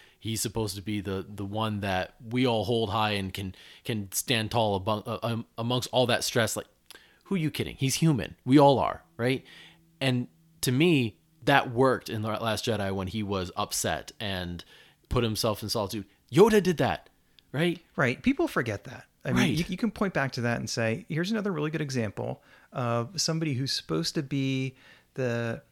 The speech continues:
Speaker 2: super, just sort of consistently dependable hero archetype who, um, is more complicated than that."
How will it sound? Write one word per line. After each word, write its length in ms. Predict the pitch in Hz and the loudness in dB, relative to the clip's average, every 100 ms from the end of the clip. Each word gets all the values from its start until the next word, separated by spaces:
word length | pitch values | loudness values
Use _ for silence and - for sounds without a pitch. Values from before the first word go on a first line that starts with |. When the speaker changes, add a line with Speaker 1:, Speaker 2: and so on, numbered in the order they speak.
| _ _ _ | _ _ _
Speaker 2:
super, 720 | - - 175 175 160 156 151 - | -6 -4 -2 0 2 2 0 -2
just 200 | 131 - | -4 -2
sort 120 | 127 | -2
of 100 | 110 | -4
consistently 680 | 131 123 - 156 - 175 151 | -4 -4 -2 -2 -2 -4 -4
dependable 520 | 135 - 131 127 127 | -4 -2 -2 0 0
hero 520 | 113 127 127 113 113 - | -2 0 2 2 0 0
archetype 600 | 127 120 - 101 107 - - _ _ | -2 -2 -6 -6 -6 -10 -16 _ _
who, 600 | - 131 131 127 131 131 - | -2 2 2 2 0 -2 -4
um, 540 | 120 117 120 117 117 - _ _ | -4 -2 -2 -2 -6 -12 _ _
is 100 | - 120 | -4 0
more 120 | 139 | -2
complicated 460 | - 110 113 - 135 | -2 -6 -6 -10 -12
than 100 | 131 | -14
that." 160 | 123 | -16